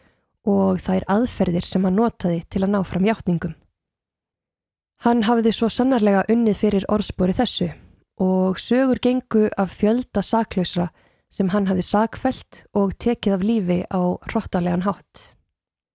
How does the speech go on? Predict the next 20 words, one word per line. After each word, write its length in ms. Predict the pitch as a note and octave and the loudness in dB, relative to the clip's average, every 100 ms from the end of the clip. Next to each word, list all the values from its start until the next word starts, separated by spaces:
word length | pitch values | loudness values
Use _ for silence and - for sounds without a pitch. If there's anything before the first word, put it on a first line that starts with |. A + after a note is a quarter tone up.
| _ _ _ A3+ | _ _ _ 0
En 380 | A#3+ A#3+ A#3 - | 2 2 0 0
aftur 320 | C4+ - C#4+ | -2 0 0
að 160 | C#4 B3+ | 2 0
höllinni, 400 | D4+ - F3 E3+ D#3 _ _ _ _ | -2 -2 -2 -2 -6 _ _ _ _
þangað 320 | G3 G3 G3 | -2 0 0
sem 300 | - G3 G3 F#3+ | 2 2 2 -2
Lai 160 | F#3+ G#3 | -2 0
Chun-chun 640 | - B3 - E3+ F#3 A#3 - _ _ - | 0 -4 -2 0 0 -2 -6 _ _ 0
bauð 320 | A#3+ C4 A#3+ - | 2 2 -2 -2
Zhou 160 | B3+ A#3+ | 0 0
Xing 400 | - A#3+ F3 - _ - | 0 0 0 -4 _ -6
að 240 | F#3 F3 - | -2 -2 -2
koma 300 | F#3 G#3 A#3+ | 0 0 0
til 160 | F#3 | -2
hádegisverðar 880 | - A3 C4+ C#4 - C4+ C4+ C4 B3+ - - | 0 0 0 -2 0 0 2 0 -2 -6 -2
og 180 | A#3 G#3+ | 0 2
víndrykkju. 560 | G#3 F3+ F3+ - - - _ _ _ _ _ _ _ _ _ _ _ - | 2 0 -4 -8 -14 -18 _ _ _ _ _ _ _ _ _ _ _ -2
Lai 140 | G3+ | 0
Chun-chun 640 | G#3 A#3 A#3+ - F3+ G3+ A#3+ - _ _ - | 2 0 0 0 0 0 -2 -8 _ _ 0
og 300 | G3+ G3+ | 2 2